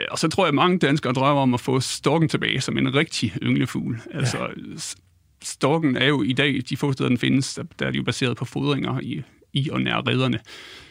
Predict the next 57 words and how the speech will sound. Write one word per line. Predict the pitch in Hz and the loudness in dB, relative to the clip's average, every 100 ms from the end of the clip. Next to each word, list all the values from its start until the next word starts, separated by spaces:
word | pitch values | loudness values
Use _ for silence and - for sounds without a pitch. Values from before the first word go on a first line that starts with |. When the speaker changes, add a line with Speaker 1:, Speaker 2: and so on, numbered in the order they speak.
| - | -16
Speaker 1:
Så | - | -6
den | 120 | 0
er | |
jo | 170 | 2
sådan | 139 147 | 2 0
set | - 131 | 0 0
ikke | 139 135 110 | 0 0 -4
et | 131 123 113 | -4 -8 -6
vild | 147 - 175 | -4 -4 -10
fugl | - 143 151 | -6 -6 -4
i | 127 123 | -4 0
Danmark | 123 123 117 | 0 0 -2
i | |
dag. | - - - - 113 | -2 -4 -8 -8 -6
Speaker 2:
Ja. | 107 _ _ - - - | -6 _ _ -20 -18 -14
Speaker 1:
Øhm, | - - - - | -10 -10 -10 -16
så | - - - | -18 -6 0
den | 151 | 0
Speaker 2:
Det | - - _ _ - - - - | -2 -16 _ _ -20 -20 -20 0
ville | 247 | 2
være | 185 | 4
fedt. | - 113 - - | 2 -2 -4 2
Speaker 1:
Ja. | 123 123 - _ _ - | 2 2 -2 _ _ -10
Skal | - 151 | 0 2
vi | |
tage | 185 | 4
en, | 190 139 | 4 4
en | 135 143 | 4 4
tredje, | 165 180 160 | 4 4 4
så | 156 | 4
lad | 156 | 4
os | 147 | 4
bare | 165 151 | 4 4
håbe, | 147 151 | 4 2
at | |
der | 123 | 2
hopper | 127 123 | 2 2
et | |
enkelt | 135 117 | 2 2
par | 117 123 | 2 2
af | - 110 127 - - - | 2 0 -2 -6 -10 -2
Emils | 127 131 - | 2 2 0
blå | - 123 | -2 0
glente | 131 123 127 | 2 2 4
med | 117 120 | 2 0
op. | - - | -2 -2
Den | 131 131 | -2 -2
er | |
på | - - | -2 -2
vej | 131 | -2
op | - - | -2 -4
gennem | 127 | -4
Europa | 117 127 - | -2 -2 -4
lige | 175 135 | -4 -4
nu. | 127 - | -4 -4
Speaker 2:
Alright. | 135 127 101 107 139 175 - - - - - - - _ - - _ - - - - - | 0 0 2 2 4 4 2 0 -2 -6 -8 -10 -20 _ -10 -10 _ -18 -16 -14 -18 -8
Nå. | 135 | -6